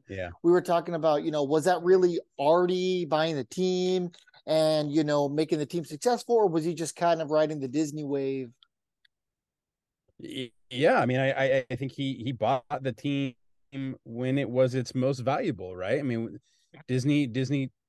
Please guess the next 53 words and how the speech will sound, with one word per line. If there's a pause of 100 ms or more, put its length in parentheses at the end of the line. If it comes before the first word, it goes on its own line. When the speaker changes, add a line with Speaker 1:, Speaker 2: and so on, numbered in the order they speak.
(220)
Speaker 1:
got
to,
got,
got
us
to
the
World
Series, (320)
and
then
they're
like,
"Hey,
it
doesn't
get
any
better
than
this.
We're
at
its
zenith. (600)
Uh,
it,
it's
tough
to
imagine
getting
more
valuable. (320)
Great
time
to
get
out
of
this (380)
and
sell
the
team."
And,
uh,
so
Artie
definitely
benefited
from,
uh,